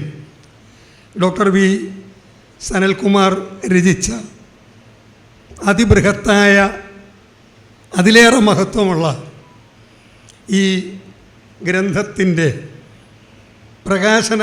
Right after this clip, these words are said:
കർമ്മം നടന്ന ഈ നിമിഷങ്ങൾ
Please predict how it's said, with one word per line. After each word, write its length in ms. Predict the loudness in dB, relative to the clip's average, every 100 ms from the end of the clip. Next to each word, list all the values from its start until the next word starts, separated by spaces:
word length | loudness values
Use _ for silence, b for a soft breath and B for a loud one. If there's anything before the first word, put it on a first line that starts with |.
| -2
കർമ്മം 320 | 0 0 0 -2 -14 -20 -20 -20 _ -20 -20 -20 -20 -20 _ -4
നടന്ന 340 | 0 2 4 4 2 -6 -10 -2 2
ഈ 20 | 4
നിമിഷങ്ങൾ 540 | 2 0 0 0 0